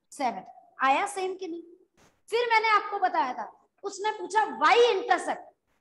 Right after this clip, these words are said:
मैंने आपको बोला था Y intercept निकालने के लिए X को क्या put कर दो, ज़ीरो, और अगर X intercept निकालना है तो वाई को ज़ीरो।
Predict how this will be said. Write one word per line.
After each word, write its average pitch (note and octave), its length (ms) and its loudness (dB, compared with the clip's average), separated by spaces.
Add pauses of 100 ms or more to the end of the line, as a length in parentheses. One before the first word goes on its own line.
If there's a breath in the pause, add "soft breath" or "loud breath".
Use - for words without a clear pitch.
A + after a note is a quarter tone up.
(180)
मैंने E4 220 -4
आपको E4 260 -4
बोला D4 260 -6
था F4+ 140 -4
Y D4 280 0
intercept F4 520 -4
निकालने C#4 420 -8
के C4+ 120 -8
लिए A#3+ 180 -10 (400)
X - 280 -2
को G#4 100 -4
क्या F#4+ 200 2
put F#4 260 -6
कर D#4+ 120 -2
दो, A#3 140 -8 (680)
ज़ीरो, C4+ 340 0 (840)
और C#4+ 140 4
अगर D4 280 0 (160)
X F4 180 -2
intercept G#4 500 2
निकालना G#4 400 4
है G#4 80 2
तो A4+ 160 2 (560)
वाई D#4 320 8
को - 520 8
ज़ीरो। D4 340 -4